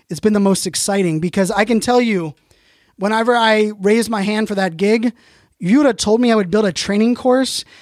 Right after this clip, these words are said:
and then build a team of trainers that would deploy a course in cybersecurity, I would have said, "No way." If I would have told you that that course would have created me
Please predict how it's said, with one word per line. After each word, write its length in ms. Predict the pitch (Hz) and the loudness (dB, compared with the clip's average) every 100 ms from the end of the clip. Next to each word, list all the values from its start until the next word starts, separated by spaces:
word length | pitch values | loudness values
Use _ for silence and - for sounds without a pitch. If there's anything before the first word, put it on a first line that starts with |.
| - - | -10 0
and 100 | 208 | 2
then 100 | 202 | 2
build 160 | 220 | 2
a 60 | 190 | 0
team 260 | - 240 | -2 0
of 80 | 220 | 0
trainers 680 | - - 208 226 262 254 - - - - | -2 -4 0 2 2 -2 -8 -16 -14 -4
that 120 | 202 | 0
would 100 | 196 | 0
deploy 440 | 190 - 233 220 | 0 0 2 4
a 60 | 190 | 2
course 360 | - 214 214 | 0 0 0
in 180 | - 185 | -4 -4
cybersecurity, 760 | 180 202 208 196 196 220 226 254 | -2 0 0 0 0 0 2 2
I 80 | |
would 100 | 196 | 2
have 80 | 190 | 0
said, 200 | - 196 | 0 0
"No 180 | 185 180 | 2 2
way." 420 | 180 202 139 139 _ _ - - - | 2 -2 -6 -16 _ _ -20 -20 -6
If 100 | 175 | 2
I 60 | |
would 100 | 262 | 4
have 80 | 254 | 4
told 300 | - 262 233 | 2 2 4
you 100 | 240 | 2
that 160 | 220 202 | 2 0
that 220 | 214 220 | -2 -4
course 500 | - 277 240 - - - - - | -2 2 2 0 -10 -16 -14 -2
would 120 | 208 | 0
have 100 | 208 | 0
created 320 | - 233 226 | 2 2 4
me 320 | 226 226 226 | 4 4 2